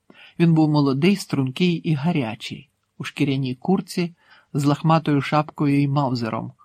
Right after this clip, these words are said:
чомусь нагадував мені анархіста. У нього була така рішуча і романтична походка. Він завжди дивився трошки з-під лоба, і коли говорив до червоноармів у клубі промову, то в перервах його промови йому завжди грав оркестр.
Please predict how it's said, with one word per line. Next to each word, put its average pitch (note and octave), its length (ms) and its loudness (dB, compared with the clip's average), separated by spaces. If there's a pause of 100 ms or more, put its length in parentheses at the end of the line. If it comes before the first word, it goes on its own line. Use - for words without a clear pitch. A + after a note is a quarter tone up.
(120)
чомусь D3+ 440 -4
нагадував D3+ 480 0
мені D3 340 0
анархіста. D#3 800 -2 (760)
У D#3 40 -2
нього E3+ 240 4
була E3 240 2
така F3 260 0
рішуча D#3+ 540 -6
і C#3+ 100 2
романтична D3 680 -2
походка. - 680 -6 (440)
Він D#3+ 160 2
завжди E3+ 340 2
дивився E3+ 400 2
трошки E3 480 -2 (220)
з-під - 340 -2
лоба, C#3+ 460 4
і G2+ 100 -2
коли C#3 280 0
говорив C#3+ 400 2
до C3 140 -2
червоноармів C#3 960 0 (360)
у D3+ 100 -4
клубі D3 340 2
промову, D3 600 4
то C3+ 220 2
в B2+ 60 -2
перервах D3 600 2
його C3 180 2
промови D#3 520 0
йому D3 240 2
завжди C#3 400 0
грав C3 300 0
оркестр. - 640 -10